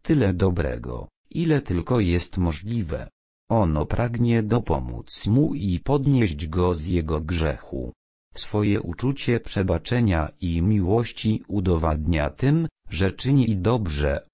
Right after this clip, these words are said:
tak jak Bóg zsyła deszcz i promienie słoneczne złym i dobrym. Zawsze i pod wszelkimi warunkami musimy mieć serce przebaczające,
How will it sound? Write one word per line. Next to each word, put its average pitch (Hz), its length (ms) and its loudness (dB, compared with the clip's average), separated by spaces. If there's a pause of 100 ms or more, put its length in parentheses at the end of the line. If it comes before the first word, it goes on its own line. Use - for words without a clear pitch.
(140)
tak 143 320 -4
jak 87 280 0
Bóg 82 340 -4
zsyła 78 580 0
deszcz 78 480 -2
i 127 120 -2
promienie 107 640 2
słoneczne 123 760 0
złym 151 400 2
i - 220 -8
dobrym. 76 680 -2 (340)
Zawsze 90 600 -2
i 123 200 -4
pod - 320 -2
wszelkimi 151 680 0
warunkami 107 840 2
musimy 117 580 2
mieć 82 480 0
serce 135 540 -2
przebaczające, 85 1120 -2